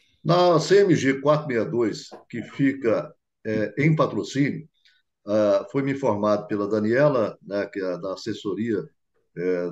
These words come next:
da, da concessionária, que será ali próximo ao Zé Martins, a pousada do Zé Martins, próximo à ponte do Rio Quebranzol. Inclusive, Zé Carlos, existia uma preocupação muito grande, mas será que vai ficar na saída da cidade? Porque tem muitos produtores rurais, a região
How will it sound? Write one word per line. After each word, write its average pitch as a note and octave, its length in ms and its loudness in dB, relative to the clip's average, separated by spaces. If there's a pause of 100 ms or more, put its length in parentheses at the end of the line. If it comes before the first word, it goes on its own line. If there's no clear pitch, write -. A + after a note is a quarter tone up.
da, F2+ 200 -12
da F#2+ 120 -8
concessionária, A#2+ 800 -2
que D#3+ 340 2
será C3+ 320 0
ali C3+ 260 -4
próximo C#3 400 -2
ao C3+ 120 0
Zé B2+ 160 -2
Martins, C3 500 -4
a A2+ 60 0
pousada A2+ 420 -2
do A2 60 -8
Zé B2 120 -2
Martins, B2 600 -6 (360)
próximo C#3 320 0
à B2+ 120 -2
ponte C3 240 -4
do B2 100 -4
Rio B2 160 -6
Quebranzol. A2 640 -2 (260)
Inclusive, D#3+ 500 0
Zé D3 140 4
Carlos, G2 300 0
existia A#2 380 -6
uma D3 100 -2
preocupação C#3 500 -2
muito C#3+ 220 -8
grande, B2+ 320 -2
mas C3+ 220 -6 (280)
será D3 280 0
que D#3+ 100 -6
vai E3+ 100 4
ficar D#3+ 180 0
na D#3 100 2
saída D3+ 360 0
da C3+ 120 -6
cidade? C#3 340 -2
Porque D#3 240 -4
tem D#3+ 160 -2
muitos D#3 320 -2
produtores G#2+ 500 -6
rurais, F#2+ 380 -2
a G2+ 60 -6
região A2+ 440 -4